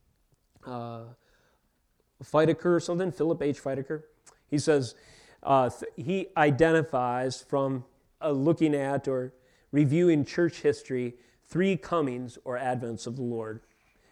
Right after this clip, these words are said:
Quote, "Since the time of Bernard of Clairvaux," so that was a guy, a theologian in eleven fifty-three during the Middle Ages, our author continues, "Christians have spoken of three comings of Christ,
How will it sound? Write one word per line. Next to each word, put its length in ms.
Quote, 420
"Since 280
the 80
time 340
of 140
Bernard 580
of 160
Clairvaux," 880
so 260
that 180
was 180
a 200
guy, 260
a 140
theologian 1000
in 460
eleven 400
fifty-three 640
during 300
the 80
Middle 260
Ages, 540
our 160
author 320
continues, 600
"Christians 580
have 220
spoken 480
of 160
three 400
comings 560
of 180
Christ, 560